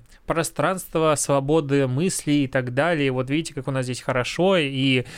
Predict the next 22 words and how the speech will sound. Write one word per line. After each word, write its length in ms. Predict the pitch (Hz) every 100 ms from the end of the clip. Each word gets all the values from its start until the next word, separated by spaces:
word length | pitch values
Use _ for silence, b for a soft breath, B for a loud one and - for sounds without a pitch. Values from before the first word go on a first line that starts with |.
| B B
все, 280 | - 135 135
э, 460 | 131 131 123 127
на 120 | 127
форумах 500 | 123 151 139 131 123
очень 260 | 143 127 135
радовались 460 | 127 139 135 127 -
тому, 260 | 127 131
что 240 | 131 - 127
интернет — 460 | 120 127 127 135
это 420 | 131 - 123 120 120
место, 600 | 127 127 127 139 - 127
не 100 | 123
подчинённое 500 | 127 - 135 127 120
законам 400 | 123 143 127 123
и 20 |
так 180 | 131 123
далее. 420 | 190 226 196 151
Законодательство 680 | 127 135 127 165 160 135 135
постепенно 500 | 135 - 123 139 127
переходит 480 | - 120 143 120
в 40 | 127
интернет, 540 | 120 127 127 185 208